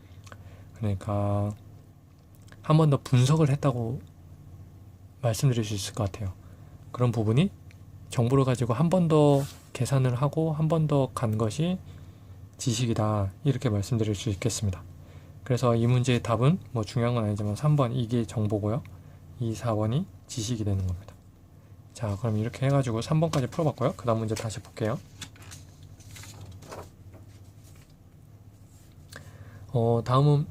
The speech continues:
문제 해결 능력입니다. 이 문제는, 음, 두, 어, 한 문제구나. 이거는 한 문제 나와 있는데 놀이동산 이용요금 및 할인 혜택 안내를 통해서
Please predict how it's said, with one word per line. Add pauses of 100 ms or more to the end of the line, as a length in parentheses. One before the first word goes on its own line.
문제
해결
능력입니다. (360)
이
문제는, (1500)
음,
두, (160)
어,
한
문제구나. (320)
이거는
한
문제 (800)
나와
있는데 (1080)
놀이동산
이용요금
및
할인
혜택
안내를
통해서